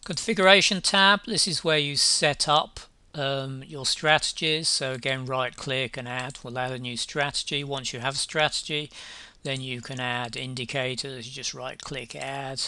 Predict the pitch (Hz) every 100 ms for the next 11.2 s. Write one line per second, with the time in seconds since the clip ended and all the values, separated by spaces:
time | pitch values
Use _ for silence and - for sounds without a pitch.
0 | - _ - 147 127 120 - - 131 127
1 | - 135 123 127 120 120 127 135 127 135
2 | 117 113 - 123 - - 120 117 - 120
3 | 127 - - 127 - - - 131 - -
4 | 127 131 131 - 127 120 - - - -
5 | - 139 123 123 120 - 127 120 - 139
6 | 135 123 123 120 120 120 123 117 - 120
7 | 127 - - - - 131 120 120 - 131
8 | - 120 120 - 123 120 113 - - 120
9 | 117 110 117 120 117 120 113 - - -
10 | - - - _ _ _ - 117 117 117
11 | 117